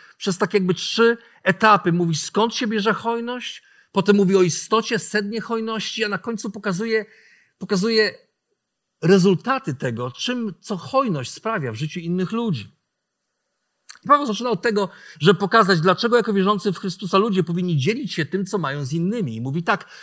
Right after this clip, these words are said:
"Nie chodzi przy tym, przy tym dawaniu, aby innym przynieść ulgę, a samemu narazić się na brak". Nie, mówi, chodzi o równowagę.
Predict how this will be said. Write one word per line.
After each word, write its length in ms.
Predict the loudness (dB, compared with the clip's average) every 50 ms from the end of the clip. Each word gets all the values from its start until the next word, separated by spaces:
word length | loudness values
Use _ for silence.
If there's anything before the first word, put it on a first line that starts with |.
| -8 -2
"Nie 160 | 2 2 4 4
chodzi 340 | 2 0 -2 -2 -2 -4
przy 300 | -6 -4 -2 0 0 0
tym, 320 | 0 -2 -6 -6 -6 -8 -8 -10
przy 160 | -12 -12 -8
tym 140 | -4 0 2
dawaniu, 540 | 4 4 6 6 4 4 2 -2 -6 -8 -10 -12 _ _ _ _ _ _ _ _ _ _ _ _ _ -20 -10 _ 2
aby 200 | 4 4 4 4
innym 480 | 2 0 -2 -2 0 0 -2 -2 -2
przynieść 480 | -2 -2 -2 -2 -2 0 -2 -2 -4 -4
ulgę, 400 | 0 2 2 4 4 2 0 0
a 80 | -2 -4
samemu 400 | -4 -2 0 0 2 2 2 2
narazić 440 | 4 4 4 2 2 0 -4 -6
się 140 | -4 -4 -4
na 120 | -2 -2 -2
brak". 480 | -2 -2 -2 -4 -6 -10 -16 -20 _ _
Nie, 280 | -14 -10 -6 -6 -6 -4
mówi, 280 | -4 -6 -4 -4 -6 -6 -8 -14 -6
chodzi 280 | 0 0 2 2 0 -2
o 260 | 0 0 0 0 0 2 2
równowagę. 760 | 4 4 4 4 4 4 4 4 4 4 2 -2 -6 -14